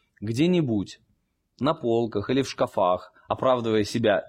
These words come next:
тем, что они заплатили за подобную музыку много денег. Но позвольте спросить вас, что вы делаете со своим мусором дома? Вы храните его или вы стараетесь избавиться от него? Конечно, никто не хочет хранить мусор у себя дома.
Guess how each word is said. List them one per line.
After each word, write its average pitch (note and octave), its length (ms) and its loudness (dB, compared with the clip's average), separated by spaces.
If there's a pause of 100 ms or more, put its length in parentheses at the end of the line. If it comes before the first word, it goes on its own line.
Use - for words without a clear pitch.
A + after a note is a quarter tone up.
тем, D3 280 0
что - 280 -4
они B2 320 0
заплатили A2+ 640 0
за G#2 160 -2
подобную G#2 420 0
музыку B2+ 360 -2
много G2+ 300 -2
денег. G#2+ 500 -4 (1300)
Но A#2+ 100 -2
позвольте C3+ 420 0
спросить C3+ 500 -2
вас, E2 300 -6 (460)
что - 240 -2
вы G3+ 120 2
делаете D#3 440 2
со C3 140 -6
своим C#3 500 0
мусором B2+ 760 0 (300)
дома? G#2+ 580 0 (680)
Вы C3 140 0
храните F3 540 0
его B2+ 200 4
или A#2 140 2
вы C3+ 80 0
стараетесь D3 580 0
избавиться C#3 540 -2
от - 120 -16
него? D2+ 240 -12 (760)
Конечно, A#2+ 420 -2
никто C3 320 0
не D#3+ 100 2
хочет D#3+ 340 -2
хранить D3+ 360 -2
мусор D3+ 280 -2
у C3+ 40 -2
себя C3+ 260 -2
дома. G2+ 320 -2